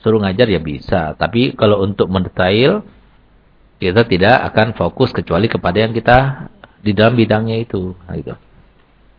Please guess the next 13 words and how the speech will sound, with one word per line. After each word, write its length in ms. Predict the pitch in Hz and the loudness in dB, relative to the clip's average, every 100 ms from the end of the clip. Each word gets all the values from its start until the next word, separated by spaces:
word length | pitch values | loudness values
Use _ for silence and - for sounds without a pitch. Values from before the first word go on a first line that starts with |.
| _ _ _ _ _ _ _ 110 | _ _ _ _ _ _ _ -6
Jadi 120 | 87 | -4
seperti, 380 | 85 85 110 110 110 - _ _ _ _ _ _ - | -4 0 4 4 2 -8 _ _ _ _ _ _ -4
eh, 160 | 92 87 | -2 -2
kita 640 | 90 - 101 101 87 92 - - | -2 2 4 4 0 -6 -12 -6
di 80 | 92 | -2
Madinah 560 | 85 92 92 92 85 | -2 0 2 2 2
itu 120 | 85 110 | 0 0
lebih 240 | 95 90 | 0 0
fokus 340 | 85 - 113 | -2 4 4
kepada 480 | - 87 82 104 113 - | 4 -2 0 0 0 -2
fikih 420 | 85 - 104 82 | -6 0 0 0
dan 160 | 85 85 | -2 -6
tasawuf. 560 | - 85 85 85 76 | -8 -6 -4 -6 -8